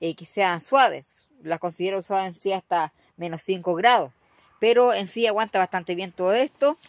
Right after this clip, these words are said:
Y en tanto tierra necesita un sustrato. Esto es muy importante en todas las plantas, eh, que dan flor, al igual que por ejemplo las azaleas, las hortensias.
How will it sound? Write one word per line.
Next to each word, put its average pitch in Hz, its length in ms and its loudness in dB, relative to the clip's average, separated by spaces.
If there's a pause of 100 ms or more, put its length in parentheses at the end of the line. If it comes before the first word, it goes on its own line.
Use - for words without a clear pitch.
(420)
Y 294 220 0
en 233 160 2
tanto 247 340 2
tierra 269 400 2
necesita 226 500 -2
un 233 60 -6
sustrato. 226 640 0 (320)
Esto 202 220 -6
es 196 40 -4
muy 226 120 -6
importante 233 500 -2
en 196 80 -8
todas 214 200 0
las 208 100 -4
plantas, 214 460 -2
eh, 170 380 -4
que 170 100 -4
dan 175 180 0
flor, 233 400 2 (380)
al 165 120 -2
igual 175 220 -2
que 165 220 -2
por 165 100 -4
ejemplo 170 280 -4
las 151 200 0
azaleas, 202 560 0
las 170 140 2
hortensias. 233 680 -6